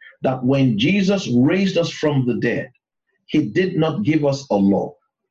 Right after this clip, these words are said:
We now have what the scriptures refer to as the law of the Spirit of life,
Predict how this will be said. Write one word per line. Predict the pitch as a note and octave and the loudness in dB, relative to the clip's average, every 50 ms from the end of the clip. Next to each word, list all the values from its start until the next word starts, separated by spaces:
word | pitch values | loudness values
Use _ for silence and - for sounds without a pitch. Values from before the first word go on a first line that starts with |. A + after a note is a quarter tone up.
| _ _ - - - - _ | _ _ -20 -20 -20 -8 _
We | - C3+ D3 D3 | 0 2 2 2
now | C#3 C#3 C#3+ D#3 E3+ F#3+ G3 | 2 2 2 2 2 0 0
have | F#3+ D#3+ D#3+ F3 D#3 C#3 C3+ C3 B2 - - _ _ | 0 0 0 0 0 0 -2 -2 -4 -8 -14 _ _
what | - D3 D3 C#3+ C3+ | -2 0 0 0 0
the | C#3 | -2
scriptures | C3 - - - G#3+ G#3+ - - D#3 C3 B2 | -4 -4 -4 -2 -2 -2 0 -2 -2 0 0
refer | C3 B2 - - C#3 C3+ C3 C3 | 0 -2 -2 -4 -4 -4 -4 -4
to | - B2 A2+ A#2 A#2+ A#2+ - _ _ _ _ _ _ - | -2 -2 0 0 0 -2 -6 _ _ _ _ _ _ -4
as | C3 C3+ C3 C3 A#2+ | -2 -2 -2 -2 -2
the | B2 A#2+ | 2 2
law | A#2+ A#2 A#2+ C3+ D#3 E3+ F3 F3 F3 E3+ - - | 4 4 6 6 4 4 4 4 2 2 0 -2
of | B2 A2+ | -2 0
the | A#2+ A#2+ | -2 -2
Spirit | - - - - D3+ D3 C#3+ C#3 C#3 - - - | -2 -6 -6 -2 -2 -2 -2 -2 -4 -6 -4 -4
of | A2 F#2+ | 0 2
life, | F#2 G2+ A2+ B2 A#2 - - - - | 2 2 2 2 0 -2 -6 -10 -16